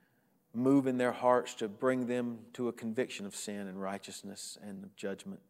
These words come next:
to come. Lord, for those of us who have trusted in you and our faith is in you, I pray that we would recognize the hope that will come, that even though we live this life, that it, it's not always easy,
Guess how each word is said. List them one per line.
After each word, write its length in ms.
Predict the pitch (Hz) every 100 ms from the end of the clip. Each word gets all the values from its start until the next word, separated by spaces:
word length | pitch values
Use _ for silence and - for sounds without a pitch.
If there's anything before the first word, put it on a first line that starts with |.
| -
to 80 | -
come. 240 | - 87 - _ _ _ _ _ _ _ _ - - -
Lord, 200 | 147 156
for 100 | 151
those 240 | 156 147
of 80 | 147
us 220 | 151 139
who 120 | 139
have 260 | 123 120 - - - _ -
trusted 440 | - 180 165 -
in 160 | 107 101
you 160 | 92 95 - _ _ _ _ _ _ _ -
and 100 | 110
our 140 | 131
faith 400 | 131 - 151 151
is 140 | 139 120
in 140 | 117
you, 180 | 101 98
I 120 | 113
pray 340 | 120 139 127 123
that 160 | 113
we 160 | 113 123
would 200 | 107 110
recognize 600 | 120 120 117 117 117 113
the 100 | 110
hope 520 | - 135 160 - - - - - - -
that 140 | 123
will 160 | 131 131
come, 320 | - 151 151
that 120 | 127
even 260 | 131 151 147
though 200 | 151 151
we 200 | 143 147
live 280 | 143 143 127
this 220 | 139 -
life, 340 | 139 139 139 -
that 120 | 110
it, 120 | 113 - - - _ -
it's 140 | -
not 200 | 143 139
always 460 | 143 147 147 143 135
easy, 380 | 156 156 185